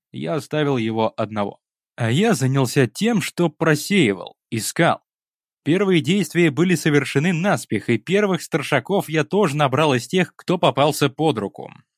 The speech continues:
А мне нужно некоторое количество профессионалов, которые станут основой армии.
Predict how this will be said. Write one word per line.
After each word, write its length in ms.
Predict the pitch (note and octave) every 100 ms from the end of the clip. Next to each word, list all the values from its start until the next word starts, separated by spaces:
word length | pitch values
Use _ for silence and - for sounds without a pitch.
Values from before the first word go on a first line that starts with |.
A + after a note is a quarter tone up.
| _
А 120 | A2+
мне 240 | A#2 F#3
нужно 340 | A3 A#3 E3 F3
некоторое 400 | F#3 F#3+ F#3 F3+
количество 600 | D3+ B2 F3+ - - E3+
профессионалов, 1200 | - D3 C#3+ D#3+ - F#3 G3+ G#3+ F3+ G2+ F#2 -
которые 420 | - C#3 G#3 G3+
станут 440 | D#3+ - D#3+ E3+ D#3+
основой 520 | E3 - C#3+ C3 C3+
армии. 500 | C#3 C3 G2+ F#2 F2